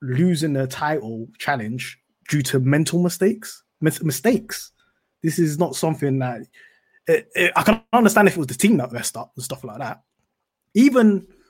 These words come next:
when I think about two thousand seventeen, even more, I feel like they,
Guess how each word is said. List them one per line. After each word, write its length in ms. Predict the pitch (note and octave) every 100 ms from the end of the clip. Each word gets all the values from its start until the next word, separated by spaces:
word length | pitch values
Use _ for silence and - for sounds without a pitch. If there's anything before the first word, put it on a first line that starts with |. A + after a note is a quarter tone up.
| _ _ _ -
when 140 | F#3
I 40 |
think 280 | G3 A3 G#3
about 380 | C#3 D3+ D3 -
two 200 | - E3+
thousand 300 | C3+ C#3 C3
seventeen, 560 | C#3 C#3 B2 C#3 A#2 B2+
even 200 | B2 B2
more, 240 | C3+ A2+ - -
I 80 | -
feel 200 | - G#3
like 160 | F#3 D3+
they, 140 | D3+